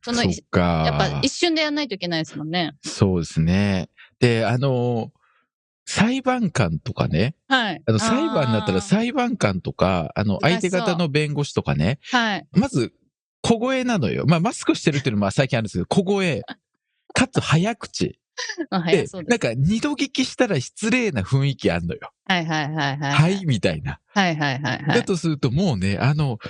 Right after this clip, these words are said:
Speaker 2: すごい、こう、勢いで書かないと、
Speaker 1: はいはいはい。
Speaker 2: よくね、あの、法廷に一緒にこう、会社の担当者の方に来てもらうんだけど、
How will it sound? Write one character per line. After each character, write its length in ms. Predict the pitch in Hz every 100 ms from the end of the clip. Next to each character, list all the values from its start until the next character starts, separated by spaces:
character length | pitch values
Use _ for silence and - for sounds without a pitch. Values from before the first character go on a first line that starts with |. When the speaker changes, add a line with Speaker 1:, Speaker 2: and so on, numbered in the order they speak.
| -
Speaker 2:
す 400 | - - - 196
ご 240 | 220 277 277
い、 200 | 202 123
こ 300 | - 113 98
う、 60 | 120
勢 480 | - - 175 202 170
い 40 |
で 120 | 107
書 120 | - 101
か 160 | 117
な 160 | 110 78
い 100 | 71
と、 460 | - 110 98 73 -
Speaker 1:
は 180 | 220 185
い 20 |
は 40 |
い 20 | 160
は 80 |
い。 40 | 156
Speaker 2:
よ 40 |
く 80 | 147
ね、 160 | 160 120
あ 60 | 113
の、 200 | 113 110
法 200 | 226 220
廷 220 | 233 226
に 140 | 208
一 80 | 160
緒 100 | 202
に 100 | 180
こ 140 | -
う、 40 | 160
会 200 | 196 190
社 80 | 196
の 100 | 190
担 160 | 190
当 100 | 190
者 140 | 175 117
の 80 | 95
方 220 | 87 87
に 60 |
来 80 | -
て 80 | -
も 100 | 120
ら 80 | 82
う 40 |
ん 20 |
だ 80 | 76
け 80 | 76
ど、 280 | 98 90